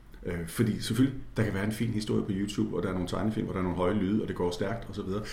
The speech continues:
Og derfor kan det være fristende for en voksen at sige, "Du må lige kigge i,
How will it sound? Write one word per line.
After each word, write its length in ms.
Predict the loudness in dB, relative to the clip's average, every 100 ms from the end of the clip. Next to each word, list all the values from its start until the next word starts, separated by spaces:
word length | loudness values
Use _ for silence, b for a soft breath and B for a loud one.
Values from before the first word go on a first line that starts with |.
| B B
Og 140 | 2
derfor 180 | 4 4
kan 260 | 2 2
det 100 | 2
være 120 | -2 -2
fristende 420 | 2 2 0 -6 B B B B -18 -4
for 140 | 2
en 100 | 2
voksen 260 | 4 2 2
at 60 | 2
sige, 180 | -2 B B B -6 4
"Du 60 | 6
må 100 | 6
lige 180 | 4
kigge 240 | 2 0 0
i, 320 | 0 -2